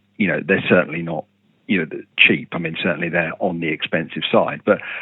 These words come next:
i-, in absolute terms, I mean, judged against, you know, judged against fixed income curves, that they, they don't look overly expensive. And I think, y-, you know, I think if one looks across the markets,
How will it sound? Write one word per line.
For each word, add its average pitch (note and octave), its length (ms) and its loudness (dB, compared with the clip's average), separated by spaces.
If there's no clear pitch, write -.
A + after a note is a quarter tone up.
i-, A2 360 0
in G#2+ 160 6
absolute G#2+ 520 6
terms, - 320 -6
I - 20 -4
mean, G2 160 2
judged A#2 320 8
against, F2+ 380 0
you - 180 -2
know, D#2+ 160 0
judged G2 360 4
against E2+ 360 -2
fixed - 280 -4
income F2+ 360 -4
curves, - 460 -4
that D#2+ 180 -2
they, F2 360 -2
they E2+ 240 -2
don't F#2+ 340 0
look - 280 -8
overly D2+ 280 -8
expensive. - 600 -10
And F2+ 120 -6
I A2+ 100 8
think, C#3 300 8
y-, A2 180 4
you C3 280 2
know, F#2+ 120 8
I G2+ 100 2
think B2+ 200 6
if G#2 140 -2
one G#2 340 6
looks A2+ 440 6
across F#2+ 300 2
the G2 60 2
markets, G2+ 600 0